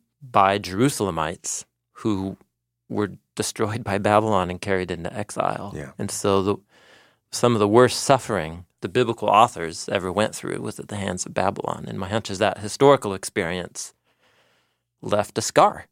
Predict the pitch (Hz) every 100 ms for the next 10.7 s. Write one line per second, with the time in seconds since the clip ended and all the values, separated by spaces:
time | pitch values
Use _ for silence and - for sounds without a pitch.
0 | - 98 92 92 95 - 101 110 95 82
1 | 87 98 _ - - - - 110 90 95
2 | - - - - 98 _ - - 90 87
3 | 85 - - 87 82 82 - 90 - -
4 | 110 113 _ _ _ - - - - 107
5 | - 98 - 95 - 95 85 95 85 90
6 | - - _ _ - 90 92 107 92 -
7 | - - - - - - _ _ _ _
8 | _ - - 127 127 131 - _ - 92
9 | - 85 69 71 - 120 127 90 123 120
10 | - 107 92 - 82 82